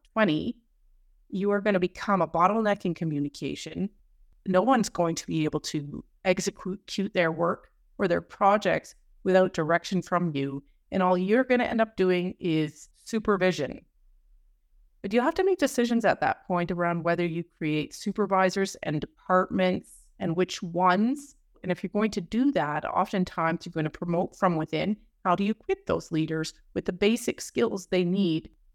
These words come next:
for leadership? If you set it up well and train people,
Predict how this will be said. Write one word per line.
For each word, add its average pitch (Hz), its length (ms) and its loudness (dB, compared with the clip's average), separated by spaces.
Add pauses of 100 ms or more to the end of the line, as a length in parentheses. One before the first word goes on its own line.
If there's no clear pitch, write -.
(120)
for 175 140 0
leadership? 262 540 -2 (320)
If - 120 -2
you 277 60 4
set - 240 0
it 339 100 2
up 196 160 0
well 190 300 4
and 160 180 -2
train 220 400 2
people, - 640 -12